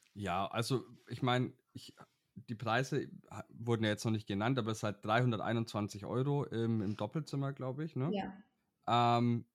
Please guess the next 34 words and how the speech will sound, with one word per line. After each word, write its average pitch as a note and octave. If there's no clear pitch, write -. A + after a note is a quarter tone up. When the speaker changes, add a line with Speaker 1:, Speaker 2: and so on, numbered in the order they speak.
Speaker 1:
man A2
hat C3
dafür B2+
aber G#2+
eben, A2
wie A2
Debbie A2+
ja G#2+
gerade G2+
schon G#2
sagte, G2+
zwei A2
Hotelübernachtungen A2+
mit G#2
dabei, G#2
volle A2
Verpflegung A2+
plus D3+
das, -
äh, F#2+
komplette A#2
Programm A2
mit -
Workshops A2+
und G#2+
so G#2
weiter. G#2
Von G#2+
daher, A2
wenn -
man A#2+
das A#2
dann A2
runterbricht, A#2+